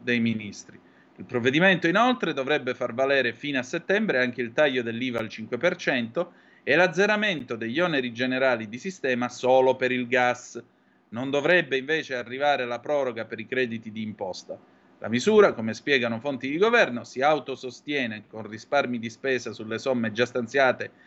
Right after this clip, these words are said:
per gli aiuti contro il caro bollette nel primo semestre. Ah, il commissario, come commissario alla ricostruzione, il generale Figliuolo, beh, mi sembra che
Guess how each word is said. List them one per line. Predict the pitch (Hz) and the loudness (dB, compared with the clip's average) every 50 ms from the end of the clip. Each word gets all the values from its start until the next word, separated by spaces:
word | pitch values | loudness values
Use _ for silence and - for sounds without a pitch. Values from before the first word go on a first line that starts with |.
| _ _ _ | _ _ _
per | - 127 | -4 -4
gli | 123 120 131 | 0 2 2
aiuti | 135 139 160 165 151 - - 113 | 2 4 4 2 2 0 -2 -6
contro | 104 127 123 117 117 117 123 | -6 -4 -4 -4 -6 -6 -8
il | 120 | 0
caro | - 170 160 147 139 | 2 4 4 4 4
bollette | 165 220 240 208 147 123 110 98 - _ - - - | 4 4 4 4 2 0 -2 -6 -10 _ -18 -18 -8
nel | - 190 196 160 127 | -2 0 0 0 0
primo | - 117 110 104 104 104 90 - | -4 -8 -8 -6 -6 -8 -10 -12
semestre. | - - 135 123 113 101 90 - - - - - _ _ _ _ _ _ - - - _ _ | -10 -8 -6 -4 -4 -6 -8 -12 -18 -20 -20 -20 _ _ _ _ _ _ -20 -20 -20 _ _
Ah, | - 139 107 101 | -2 -2 -2 -2
il | 120 123 127 | -6 -6 -4
commissario, | - 165 160 160 151 - - 185 175 165 165 156 156 156 151 147 147 147 151 147 143 127 | -2 -2 -2 -2 -2 2 4 4 6 6 6 4 4 4 2 2 2 2 2 0 0 -2
come | 160 156 156 151 | -4 -6 -6 -4
commissario | 160 160 160 160 147 - 180 170 170 165 | -4 -4 -4 -4 0 2 4 6 6 6
alla | 156 151 151 | 4 2 0
ricostruzione, | 151 139 156 156 - - 156 156 151 - - 190 180 160 | 0 -2 -4 -6 -6 -6 -8 -10 -4 0 2 2 2 0
il | 143 | -2
generale | 131 139 147 151 151 151 156 151 156 156 | 0 0 0 2 2 2 2 2 2 0
Figliuolo, | 156 - 170 160 160 170 180 196 202 165 127 117 113 98 107 | -2 -4 -6 -2 2 4 6 6 6 4 2 0 -2 -4 -6
beh, | 120 127 127 - - 95 101 | -6 -8 -8 -8 -10 -14 -14
mi | 110 113 113 113 | -12 -10 -8 -4
sembra | - 147 143 131 127 123 117 113 | -2 -2 0 0 0 0 0 0
che | 117 131 127 113 104 | 0 2 2 2 0